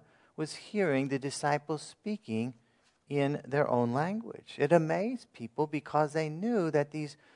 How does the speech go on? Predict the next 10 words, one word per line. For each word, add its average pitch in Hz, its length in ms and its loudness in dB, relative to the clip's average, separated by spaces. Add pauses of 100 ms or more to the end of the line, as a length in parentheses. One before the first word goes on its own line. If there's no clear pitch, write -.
(240)
disciples 131 680 -2
from 131 220 -6
Galilee 131 480 4
and 156 100 -6
Judea 131 400 -4
did 156 240 -2
not 127 340 4 (480)
know 117 360 6
their 139 240 2
languages. 175 560 -8